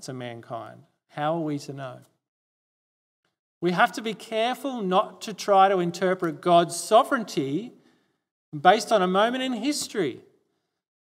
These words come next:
based on the fact that the one we wanted won, God must be for us, or the, the, the, the party we wanted lost, God must be against us. In that case, half of Americans voted for Biden would say God is for them, and the half who voted for Trump would say God is against them.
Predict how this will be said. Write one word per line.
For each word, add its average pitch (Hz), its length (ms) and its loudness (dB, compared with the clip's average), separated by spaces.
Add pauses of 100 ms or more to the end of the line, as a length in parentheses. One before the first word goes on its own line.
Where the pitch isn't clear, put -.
(340)
based 220 240 4
on 226 60 -2
the 214 80 2
fact 226 240 6
that 208 140 -2
the 196 80 2
one 208 260 2
we 226 160 -2
wanted 240 400 0
won, 240 480 4
God 180 240 6
must 208 240 2
be 240 80 -4
for 247 340 4
us, 131 300 0
or 156 160 -4
the, 175 240 0
the, 165 340 -2
the, 165 200 -4 (360)
the 180 60 -4
party 202 320 2
we 233 140 -4
wanted 240 440 -2
lost, 196 540 -2
God 156 260 4
must 185 280 -4
be 208 160 -2
against 202 720 -4
us. - 380 -12 (1300)
In 165 60 -6
that 185 160 2
case, 185 300 2
half 185 200 4
of 185 60 -6
Americans 170 480 0
voted 160 300 2
for 170 100 -4
Biden 156 400 2
would 175 160 -2
say 156 160 0
God 151 300 4
is 151 120 -2
for 185 300 2
them, 165 180 -2
and 165 160 -2
the 165 60 -2
half 175 260 2
who 175 80 0
voted 160 300 -2
for 175 100 -8
Trump 202 320 0
would 190 140 -2
say 185 200 -2
God 196 220 4
is 214 140 -4
against 240 400 -8
them. 120 220 -10